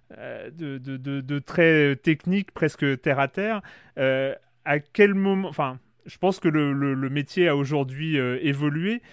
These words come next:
euh, mais est-ce qu'il y a quelque chose qui se rapporte quand même à ce, à ce cœur du, euh, du level design, euh, placer les objets en fonction du gameplay, en fonction de, des parcours de joueurs, euh, est-ce qu'il y a quelque chose qui,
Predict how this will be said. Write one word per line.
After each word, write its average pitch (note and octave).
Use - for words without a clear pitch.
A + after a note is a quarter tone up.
euh, C3+
mais D#3+
est-ce E3+
qu'il A#3
y F#3+
a E3+
quelque F#3
chose A#3
qui F3+
se -
rapporte E3+
quand F#3+
même G3+
à D3
ce, D#3
à D3
ce -
cœur F#3
du, C#3+
euh, C3+
du C3
level D3+
design, C#3
euh, A#2+
placer D3
les C#3+
objets D#3
en C#3
fonction D3+
du D3
gameplay, C#3+
en E3
fonction D3+
de, C3
des C3
parcours C#3+
de C#3+
joueurs, F3
euh, C#3
est-ce D3+
qu'il A3
y F#3
a E3+
quelque F3
chose A3
qui, F3